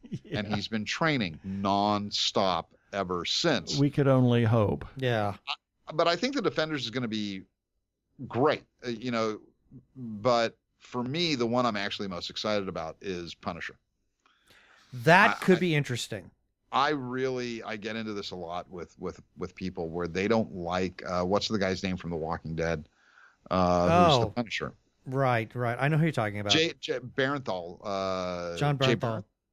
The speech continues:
Speaker 1: Jon Bernthal, uh, who they go, "Oh, he's not great." I'm like, "He's amazing."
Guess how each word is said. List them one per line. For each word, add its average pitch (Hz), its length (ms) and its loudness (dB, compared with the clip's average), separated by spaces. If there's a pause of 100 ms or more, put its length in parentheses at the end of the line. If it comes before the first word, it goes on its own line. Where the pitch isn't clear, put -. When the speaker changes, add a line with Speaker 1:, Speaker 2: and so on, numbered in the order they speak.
(160)
Speaker 1:
Jon 131 220 0
Bernthal, 123 320 0 (640)
uh, 107 180 -8
who 120 140 -4
they 104 120 -4
go, 110 100 0 (100)
"Oh, 110 40 -2
he's 131 200 -4
not 117 180 -2
great." 107 300 -2
I'm 117 80 -6
like, 117 120 -2
"He's 330 300 2
amazing." 302 720 2